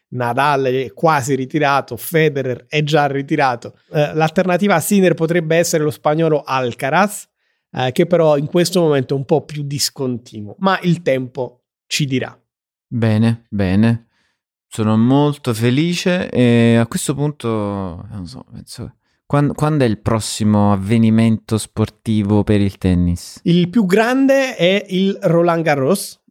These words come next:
Speaker 1: eh, a Parigi in primavera, poi ci sono tutti dei tornei che preparano a quel momento, eh, e a questo punto c'è grande aspettativa, no? Nei confronti di Sinner. Ne approfitto per dire che tra le mie note,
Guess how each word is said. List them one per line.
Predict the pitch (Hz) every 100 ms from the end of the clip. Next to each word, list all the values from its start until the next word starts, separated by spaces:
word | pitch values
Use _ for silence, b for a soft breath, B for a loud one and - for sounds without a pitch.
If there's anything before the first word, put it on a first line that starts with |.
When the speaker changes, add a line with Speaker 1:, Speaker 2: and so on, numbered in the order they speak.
| -
Speaker 1:
eh, |
a | 135 131 - 143
Parigi | 156 131 120 135 190 196 -
in | 165
primavera, | 156 151 139 127 131 151
poi | - 123
ci | 139
sono | 131 131
tutti | 123 147
dei | 139 135
tornei | 143 139 139
che | 123 127
preparano | - 139 156 131 123 117 120 117 _ _ _ _
a | - 120
quel | - 156
momento, | 190 143 120 117
eh, | 117 - 123 117 117 -
e | 151
a | 143 139 123
questo | 165 156
punto | 160 147 -
c'è | 123
grande | 120 160 175 170
aspettativa, | 151 - - 131 135 135 143 120
no? | 135 160 147 _ _
Nei | 147 135
confronti | 143 131 131 120 135 120 - _ _ _
di | 127 127
Sinner. | 127 113 107 95 _ _ _ _
Ne | 170
approfitto | 233 240 220 196 202 156 170
per | 156 190 160
dire | 156 147 131 131 165 165
che | - 151 160 151
tra | - 208 254
le | 190
mie | 170 180 170
note, | 147 123 110 165